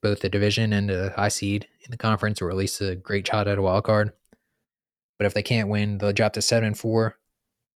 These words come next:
and might be vulnerable. So we'll have to keep an eye on that.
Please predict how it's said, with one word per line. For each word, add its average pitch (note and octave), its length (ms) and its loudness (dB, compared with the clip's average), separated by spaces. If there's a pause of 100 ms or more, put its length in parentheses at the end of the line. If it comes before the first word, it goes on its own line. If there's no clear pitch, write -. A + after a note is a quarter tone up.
(440)
and G2+ 280 0
might A2 180 2
be G2+ 180 -2
vulnerable. G2 640 -2
So G2 240 -2
we'll F#2+ 120 2
have F#2+ 100 0
to - 60 -12
keep - 160 -6
an G2 80 -2
eye G2 100 0
on F#2+ 100 -2
that. G2 260 -2